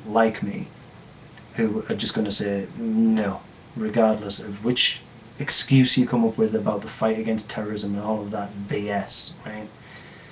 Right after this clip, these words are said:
The woman in this video that's been put together by the, um, No to I D Cards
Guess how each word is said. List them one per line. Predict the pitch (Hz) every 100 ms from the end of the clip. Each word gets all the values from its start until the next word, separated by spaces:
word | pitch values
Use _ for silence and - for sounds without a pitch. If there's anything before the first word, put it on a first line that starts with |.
| - - - - -
The | 113
woman | 139 139
in | 131
this | 123 -
video | 135 131 113
that's | 110
been | - 110
put | 113 120
together | 117 117 220
by | 110 107 104
the, | 110 104 107 110
um, | 104 101 107
No | 120 113
to | 113 110
I | 110
D | 110 110
Cards | 107 113 107 101 -